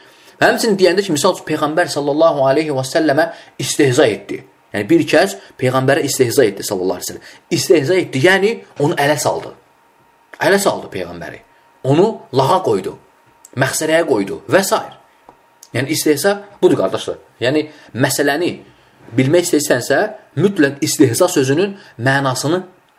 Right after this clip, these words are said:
bilməlisən. Nədir istehza? Ona görə alimlər istehzanı bu cürlə qeyd edirlər. Və sonra alimlər, qardaşlar, deyirlər ki, yəni bu məsələ ilə bağlı deyiblər ki,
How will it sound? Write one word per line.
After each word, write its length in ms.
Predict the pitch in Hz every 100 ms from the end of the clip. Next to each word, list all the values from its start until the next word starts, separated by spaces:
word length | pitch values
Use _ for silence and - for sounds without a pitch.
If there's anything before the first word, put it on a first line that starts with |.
| - 110
bilməlisən. 560 | 135 135 143 151 - - _ -
Nədir 300 | 151 165 101
istehza? 440 | - - - - - _ -
Ona 160 | 175
görə 160 | 220 143
alimlər 260 | 139 160
istehzanı 520 | 135 123 117 127 151 196 - -
bu 120 | 139 135
cürlə 320 | 110 - - _ _ _ -
qeyd 200 | 107 90
edirlər. 320 | - 80 - - _ -
Və 80 | 139
sonra 240 | 247 269 - 160
alimlər, 300 | 160 190 202
qardaşlar, 480 | 143 139 131 175 190 - _ _ 117
deyirlər 320 | 185 131 101
ki, 160 | 123 151 - - _ _ _ _ _ _ -
yəni 220 | 101 110
bu 180 | 147 131 - -
məsələ 380 | 117 117 139 156
ilə 120 | 135
bağlı 360 | 113 107 101 90 - _ _ -
deyiblər 340 | 170 156 120
ki, 160 | - 196